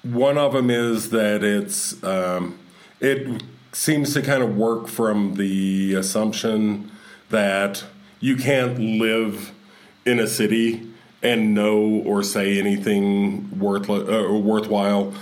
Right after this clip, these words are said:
or understand anything about people who don't live in cities, or that, um, the media,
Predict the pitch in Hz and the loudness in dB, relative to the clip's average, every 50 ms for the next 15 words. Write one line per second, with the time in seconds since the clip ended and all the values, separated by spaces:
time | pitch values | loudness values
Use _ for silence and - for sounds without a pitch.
0 | - - - - - 131 135 131 123 120 127 123 123 117 123 127 123 120 117 107 | -14 -14 -6 0 2 2 4 4 4 2 2 2 2 0 2 2 2 2 2 2
1 | 120 113 110 107 107 117 110 104 104 101 101 - 107 104 117 104 101 92 - 107 | 2 2 2 0 0 2 2 2 2 2 0 0 0 0 0 0 0 -2 -2 -4
2 | 113 107 107 104 95 107 101 - 90 90 92 95 98 101 101 98 107 104 104 - | -2 -2 0 0 0 0 -2 -2 -2 -4 -4 -4 -2 -2 0 0 0 0 -2 -2
3 | - 107 101 113 117 113 113 117 - - - - - - - - - 123 143 147 | -2 -2 0 0 0 0 -2 -4 -10 -14 -18 -20 -20 -20 -18 -8 -2 0 2 2
4 | 147 143 139 - 127 117 117 117 117 117 113 - - - - 87 - - - 95 | 2 2 2 2 2 2 2 2 2 0 0 -2 -6 -8 -10 -12 -14 -12 -6 -2
5 | 101 101 101 101 101 101 101 101 101 - - - - - - - - - 104 117 | 0 0 0 2 0 0 0 -2 -4 -8 -16 -20 -20 -20 -20 -20 -16 -8 -2 0
6 | 131 127 127 127 127 127 127 131 127 123 120 113 113 113 | 2 2 2 2 2 2 2 2 2 2 2 2 0 0